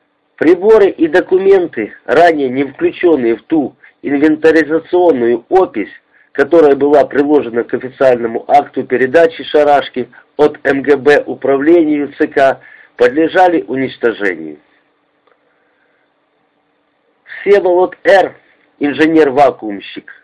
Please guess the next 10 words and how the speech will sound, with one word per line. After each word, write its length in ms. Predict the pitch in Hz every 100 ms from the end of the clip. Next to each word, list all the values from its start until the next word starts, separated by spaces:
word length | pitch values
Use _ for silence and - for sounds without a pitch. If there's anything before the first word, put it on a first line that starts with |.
| _ -
иронический 720 | 135 170 190 - 156 143 123
одессит, 520 | 107 117 - 135 127 - _ _ - _ _ _ _ _ -
неутомимый 760 | 120 160 165 180 190 202 180
рассказчик 640 | 170 165 - 180 - 143 -
похабных 560 | 131 165 165 131 135 -
анекдотов 720 | 135 139 131 160 156 113 104
и 80 | 127
почитатель 720 | - 123 143 131 160 151 120 104
румынской 560 | 127 147 147 98 123
монархии, 640 | 127 147 175 156 - 87